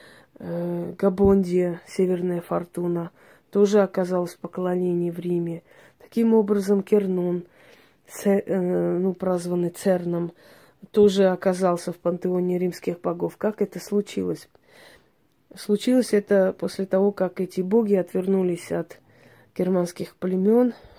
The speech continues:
от, э, дакских племён и выдали им в руки римлян.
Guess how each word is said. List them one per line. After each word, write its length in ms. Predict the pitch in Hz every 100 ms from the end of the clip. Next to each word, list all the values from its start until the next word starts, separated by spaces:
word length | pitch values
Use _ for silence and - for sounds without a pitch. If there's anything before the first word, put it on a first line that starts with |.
| -
от, 360 | - 175 165 -
э, 180 | 170 165 _
дакских 760 | - 160 190 202 - - 220 -
племён 460 | - 208 202 202
и 240 | 208 165 180
выдали 560 | 185 196 196 185 185 - - - - _
им 280 | 190 196 190
в 100 | 175
руки 600 | 185 180 - 175 165 160
римлян. 440 | 175 165 160 156